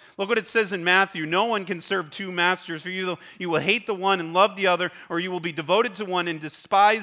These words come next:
the other. You cannot serve God and money." You can't do it. There's people that say, "Yeah, I want to accept the gospel. Man,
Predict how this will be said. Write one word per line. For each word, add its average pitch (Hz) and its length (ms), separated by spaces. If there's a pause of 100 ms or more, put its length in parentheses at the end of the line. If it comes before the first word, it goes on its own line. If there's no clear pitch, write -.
the 175 120
other. 165 200 (160)
You 208 220
cannot 196 640
serve 180 280
God 160 260
and 151 140
money." 156 460 (1120)
You 156 60
can't 233 280
do 262 220
it. - 380 (640)
There's 175 160
people 269 220
that 233 100
say, 247 80
"Yeah, 233 220
I 247 140
want 262 340
to 254 40
accept - 380
the 226 60
gospel. 220 480
Man, 220 260